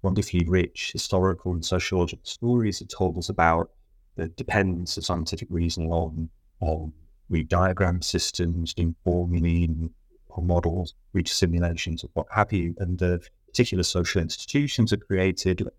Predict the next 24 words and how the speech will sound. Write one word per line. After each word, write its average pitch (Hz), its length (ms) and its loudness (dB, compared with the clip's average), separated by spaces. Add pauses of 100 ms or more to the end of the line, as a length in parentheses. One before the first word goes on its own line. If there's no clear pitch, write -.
(140)
that - 140 -6
are - 40 -18
created, 85 500 0
like 78 160 -2
the 87 100 2
overworld 80 400 0
society, 87 680 2
or 82 140 0
having 85 220 -6
to, 85 260 2 (300)
to 107 100 0
govern 92 340 2
their, 82 280 0 (200)
their 85 120 0
use. 101 560 -2 (800)
Um, 104 460 0 (600)
and, 113 560 0 (360)
uh, 247 160 4
uh, 127 80 4 (120)
originally, 123 640 2
something 110 320 -2
that 101 100 -6
we 95 80 -2
haven't 147 320 0